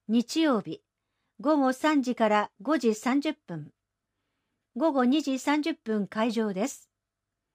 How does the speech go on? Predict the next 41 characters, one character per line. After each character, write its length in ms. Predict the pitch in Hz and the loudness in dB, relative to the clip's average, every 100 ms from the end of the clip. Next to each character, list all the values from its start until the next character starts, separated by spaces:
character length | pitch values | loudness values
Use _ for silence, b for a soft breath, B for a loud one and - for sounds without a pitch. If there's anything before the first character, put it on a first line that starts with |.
| _ _ _ _ | _ _ _ _
会 220 | - 254 240 | -2 0 2
場 220 | 254 226 | 2 2
は 200 | 220 226 _ _ _ | 2 0 _ _ _
虎 240 | - 254 311 | 0 2 4
ノ 100 | 302 | 4
門 240 | 277 269 | 4 2
ヒ 140 | 254 269 | 0 0
ル 140 | 233 | 0
ズ 200 | 175 175 | -2 -6
ス 120 | 175 | -6
テ 180 | - 311 | -2 0
ー 40 | 302 | 0
シ 140 | - | 0
ョ 100 | 262 | -2
ン 100 | 247 | -2
ア 120 | 180 202 | -4 -2
ト 100 | 233 | -2
リ 180 | 214 | -2
ウ 60 | 160 | -4
ム。 160 | 147 - _ _ _ _ _ _ _ _ _ _ | -10 -16 _ _ _ _ _ _ _ _ _ _
観 220 | 247 269 | 2 2
覧 260 | 262 240 214 | 4 2 2
無 160 | 208 | 2
料。 460 | 214 220 196 165 - _ _ _ _ - | 2 2 0 -2 -6 _ _ _ _ -6
事 200 | 185 233 | 0 0
前 180 | 311 320 | 2 2
予 140 | 311 | 2
約 280 | 294 220 - | 2 2 0
不 200 | 190 202 | -6 -2
要。 440 | 202 202 180 156 - _ _ _ _ | 0 -2 -4 -8 -14 _ _ _ _
ラ 180 | 202 254 | 0 0
イ 40 | 330 | 2
ブ 140 | 349 | -2
配 180 | 320 339 | 0 -2
信 240 | - 254 | 0 0
も 140 | 254 233 | 2 0
実 160 | 185 | -4
施 180 | - 175 | -6 -10
し 160 | - 165 | -10 -6
ま 140 | 190 | -6
す。 200 | - - | -6 -12